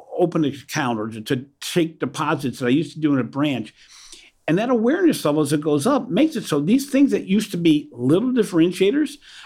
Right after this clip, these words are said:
I mean, look at the growth of Current, look at the growth of Chime. It's extraordinary. And there will be many financial institutions going, "Yeah, but the average balance isn't that high, but the, this, that." But the reality is, since they're totally digital banks, guess what? That financial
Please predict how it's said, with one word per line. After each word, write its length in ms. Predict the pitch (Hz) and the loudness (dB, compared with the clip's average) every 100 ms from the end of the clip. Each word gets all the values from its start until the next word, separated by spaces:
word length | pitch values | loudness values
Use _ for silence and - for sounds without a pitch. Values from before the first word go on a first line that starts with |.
| 165 | 2
I 40 | |
mean, 260 | 175 180 156 | 2 2 -4
look 260 | 160 330 | -2 0
at 100 | 381 | 0
the 60 | 349 | -2
growth 320 | 175 151 139 | 2 0 0
of 80 | 120 | -8
Current, 360 | - 120 98 - | -6 -6 -4 -4
look 160 | 320 | 0
at 80 | 427 | 0
the 80 | 269 | 0
growth 320 | 160 147 143 | 2 0 0
of 80 | 107 | -8
Chime. 420 | - 131 92 - _ - - | -6 -6 -6 -10 _ -20 -6
It's 160 | 214 262 | -4 -4
extraordinary. 680 | - - 294 381 294 123 - - - | -8 -4 -2 2 2 0 -6 -16 -2
And 200 | 180 180 - - | 0 0 -8 0
there 160 | 208 | 0
will 160 | 370 339 | 0 0
be 140 | 262 | 2
many 240 | 233 202 226 | 2 0 -2
financial 420 | 185 170 196 139 | 2 2 2 -2
institutions 460 | 135 - 131 131 | -4 -4 -4 -2
going, 260 | 131 139 156 | -2 0 0
"Yeah, 380 | 202 208 196 165 - - | -2 0 0 -2 -14 -12
but 140 | - 185 | -6 -4
the 120 | 170 | -2
average 400 | 196 240 160 - | -2 -4 -6 -4
balance 360 | 175 160 160 165 | -2 0 0 0
isn't 220 | 143 147 | 0 2
that 160 | 143 131 | 2 0
high, 160 | 165 | -2
but 160 | 143 147 | -2 0
the, 220 | 185 - | 0 -2
this, 160 | 185 240 | -4 -6
that." 260 | - 196 - - _ _ - | -2 -4 -4 -18 _ _ -8
But 120 | 156 | -4
the 80 | 151 | 0
reality 400 | 165 208 196 147 | 0 0 -2 -2
is, 120 | - | 0
since 200 | 151 139 | -4 -2
they're 80 | 135 | -6
totally 440 | 139 - 220 220 | -6 -2 0 2
digital 420 | 160 180 180 180 | 2 0 0 -2
banks, 480 | 135 147 175 - - _ _ _ - | 0 0 0 -2 -12 _ _ _ -2
guess 220 | 214 214 | -2 0
what? 200 | 208 139 | -4 0
That 160 | 165 | -2
financial 760 | - 185 151 208 - 143 120 - | -2 2 4 4 0 -2 -4 -6